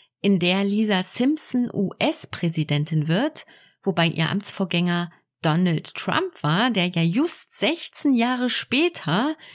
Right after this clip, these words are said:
außerhalb des Simpson-Kosmos tatsächlich Präsident der U S A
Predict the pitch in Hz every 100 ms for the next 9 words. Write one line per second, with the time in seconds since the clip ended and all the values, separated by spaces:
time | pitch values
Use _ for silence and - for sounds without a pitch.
0 | - - 302 339 220 170 156 156 160 -
1 | 170 170 - 170 170 160 - 185 214 -
2 | - 190 190 - 311 330 - 156 - -
3 | - - 160 165 160 156 156 143 - 156
4 | 139 - - 147 -